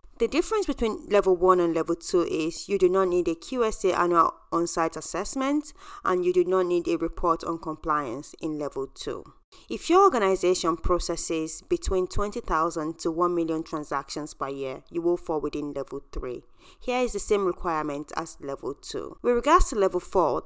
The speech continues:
this will only be applicable to your organization if you process less than twenty thousand dollars transaction per year. No Q S A annual on-site assessment will be required, but again,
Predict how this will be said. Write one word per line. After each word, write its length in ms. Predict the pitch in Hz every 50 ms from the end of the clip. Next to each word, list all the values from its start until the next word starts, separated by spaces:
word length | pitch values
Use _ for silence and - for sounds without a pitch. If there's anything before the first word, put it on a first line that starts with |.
| - -
this 180 | 185 185 -
will 140 | - - 220
only 140 | 226 220 220
be 120 | 190 202
applicable 560 | 190 180 - - 277 285 - 226 - 175 170
to 140 | 170 - -
your 80 | 165 160
organization 800 | 160 165 160 156 151 151 - - 151 160 - - 151 143 147 - -
if 160 | 180 - -
you 80 | 240 240
process 520 | - - 190 180 175 - 175 156 - -
less 220 | 175 175 175 170 -
than 160 | 170 156 151
twenty 240 | - 180 180 190 190
thousand 520 | 185 190 170 160 165 160 - 156 160 151
dollars 300 | 156 151 147 151 156 -
transaction 680 | - - 151 147 - 143 143 160 - - 170 147 147 151 -
per 120 | - 147
year. 460 | 143 143 143 143 135 131 131 170 190 - - - - - - - - - - - -
No 240 | - 202 214 254 294
Q 220 | 277 - - 247 220
S 240 | 208 208 - -
A 240 | 208 180 165 170 165 - -
annual 360 | 175 175 170 170 170 170 - -
on-site 400 | 175 175 170 - - 160 165 -
assessment 480 | 165 - 165 160 - 170 165 165 -
will 80 | 170 156
be 80 | - 156
required, 640 | 151 151 - - 160 156 151 170 196 214 233 - - - - - - - -
but 140 | 190 185 196
again, 440 | 190 - 233 240 214 185 170 165